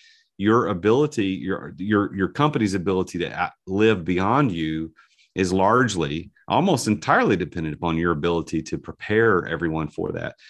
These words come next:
So, um, so going back to my study, my, my story rather, when I talked about my,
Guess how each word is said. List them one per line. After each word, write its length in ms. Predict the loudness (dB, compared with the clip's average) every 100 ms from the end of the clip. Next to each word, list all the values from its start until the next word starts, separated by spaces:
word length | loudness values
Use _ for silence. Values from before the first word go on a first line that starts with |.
| -18
So, 460 | -6 2 4 4 2
um, 360 | 0 0 -2 -8 _ _ -14
so 200 | -2 0
going 240 | 2 2
back 200 | 4 0
to 60 | -2
my 140 | -4
study, 440 | -4 -2 0 0 -2
my, 200 | -6 -6
my 220 | -4 -4
story 400 | -4 0 4 6
rather, 420 | 6 4 2 0 -2
when 140 | -4
I 100 | -2
talked 320 | 0 0 0 -2
about 280 | -2 -2
my, 240 | -4 -6